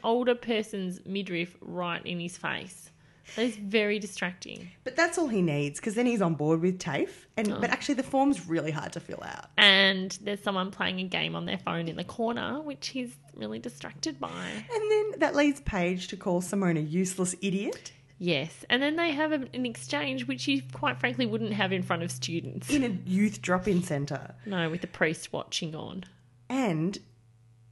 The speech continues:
Speaker 2: Paige, just calm down with your relationships with other women. Like, you don't have to be threatened by them all.
Speaker 1: She has to be an apex at all times.
Speaker 2: <laughs> So then Simone does what you do after you have a little spat with someone. She pops out and steals Amy's ute.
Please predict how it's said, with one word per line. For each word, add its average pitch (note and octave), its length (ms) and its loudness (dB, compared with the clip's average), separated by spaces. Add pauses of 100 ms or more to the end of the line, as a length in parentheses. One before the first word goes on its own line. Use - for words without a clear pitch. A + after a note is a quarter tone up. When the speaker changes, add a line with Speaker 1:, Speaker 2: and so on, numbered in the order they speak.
Speaker 2:
Paige, E3 520 -2
just A#3 280 -8
calm A#3+ 400 0
down F3+ 580 4 (320)
with F3+ 260 0
your E3+ 120 4
relationships D#3+ 600 0
with E3+ 100 -4
other D3+ 200 2
women. C#3 480 -2
Like, E3 240 2 (100)
you F3+ 120 2
don't F3+ 240 6
have F#3 200 -2
to G3+ 80 -2
be F#3+ 100 2
threatened E3 460 0
by D#3 160 2
them D#3 140 2
all. C#3+ 380 0
Speaker 1:
She - 160 -4
has F#3+ 160 -2
to G3+ 100 -12
be F#3+ 100 0
an F3 80 0
apex - 800 -6 (200)
at F#3 100 -4
all F3 160 0
times. F3+ 680 -6
Speaker 2:
<laughs> G#3+ 40 -8 (1600)
So D4+ 200 0
then D4+ 440 2
Simone D4+ 440 6
does G3 300 4
what F#3+ 160 0
you G3 60 2
do E3+ 220 6
after D#3+ 240 0
you E3+ 60 2
have F3+ 120 2
a D#3 40 0
little D#3 160 0
spat F#3+ 280 0
with F#3+ 100 -2
someone. D#3 320 0
She A3+ 120 -4
pops - 340 -4
out F3 180 4
and F3 80 0
steals E3+ 340 2
Amy's D3 380 0
ute. F#3+ 420 0